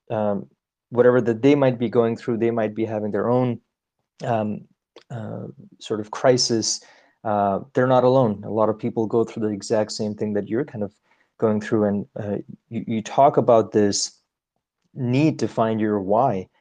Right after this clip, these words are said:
Finding that purpose, finding that passion is so critically important in wanting to recreate your career. And I think something that came to me as you were describing this is to, to not think of your career as a problem to solve. Well, you know, I have all of these problems.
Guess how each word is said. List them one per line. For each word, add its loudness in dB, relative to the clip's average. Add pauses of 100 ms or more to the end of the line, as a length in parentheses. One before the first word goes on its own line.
(200)
Finding 0
that 2
purpose, -4
finding -4
that -2
passion -4
is -4
so 2
critically 0
important -4 (300)
in -2
wanting 2
to -4
recreate 0
your -6
career. 2 (380)
And 0
I 4
think 0 (340)
something 0
that 2
came -4
to -6
me 0
as 2
you 2
were 0
describing -2
this 2
is 0 (760)
to, -6
to -2
not 2
think 2
of 0
your 0
career -2
as -2
a -6
problem 2
to -8
solve. 2
Well, 0
you -2
know, 0
I 0
have 0
all 4
of -2
these -6
problems. 0